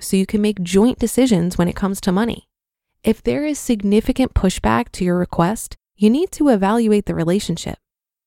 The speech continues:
Many find couples counseling can help your partner understand you are equals in the relationship, and that balanced seat at the table includes making financial decisions. Teach your daughters that their voices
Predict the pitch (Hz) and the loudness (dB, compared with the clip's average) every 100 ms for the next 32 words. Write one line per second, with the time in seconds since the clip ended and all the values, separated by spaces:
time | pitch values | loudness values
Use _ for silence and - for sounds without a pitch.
0 | - 202 254 339 339 254 247 233 - 285 | -6 -2 0 -2 -2 -2 -2 -4 -2 0
1 | 262 - - 165 - 165 165 165 185 - | 0 0 -2 -4 0 0 0 -2 -4 -2
2 | 214 - 285 - 226 202 185 - 190 220 | -4 -2 -6 -4 -4 -2 -4 -4 -6 -6
3 | 240 - 226 240 165 170 185 202 - _ | -8 -6 -4 -2 -2 0 -2 -2 -6 _
4 | 240 262 - 190 165 - 180 175 175 170 | -2 -2 -2 -4 -6 0 2 2 2 0
5 | 185 175 - - - _ _ _ - 196 | 0 -4 -4 -8 -10 _ _ _ -6 -2
6 | 196 196 180 202 202 247 269 - - 226 | -2 -4 -4 -4 -2 -4 -8 -8 -2 0
7 | 220 175 - 277 294 208 185 - 214 202 | 0 -2 -6 -4 -2 0 -2 -4 -8 -8
8 | - 254 277 208 160 - 175 175 175 180 | -6 -2 0 0 -4 -2 -2 0 -2 0
9 | 170 170 165 151 156 185 160 - - - | -2 -2 -2 -4 -2 -2 -2 -6 -12 -16
10 | _ _ _ _ _ _ - 262 277 - | _ _ _ _ _ _ -2 0 -2 -2
11 | 320 247 202 202 202 196 180 185 175 175 | 0 2 2 2 0 -4 -6 -6 -6 -2
12 | 185 196 - 208 | -2 -2 0 0